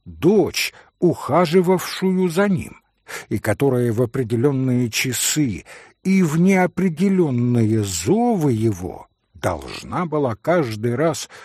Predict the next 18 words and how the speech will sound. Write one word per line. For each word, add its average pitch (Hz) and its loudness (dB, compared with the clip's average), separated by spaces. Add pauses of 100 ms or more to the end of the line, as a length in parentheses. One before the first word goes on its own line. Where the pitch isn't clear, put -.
(140)
взбегать 110 0
к - -10
нему 151 2
наверх 151 0
снизу, 196 -2 (400)
несмотря 170 0
на 175 0
давнишнюю 156 0
одышку 180 -4
свою. - -12 (1300)
Этот - -4 (120)
верх - -4 (220)
состоял 165 -2
из 139 0
множества 170 -2
больших 156 -2
парадных 156 -2
комнат, 110 -2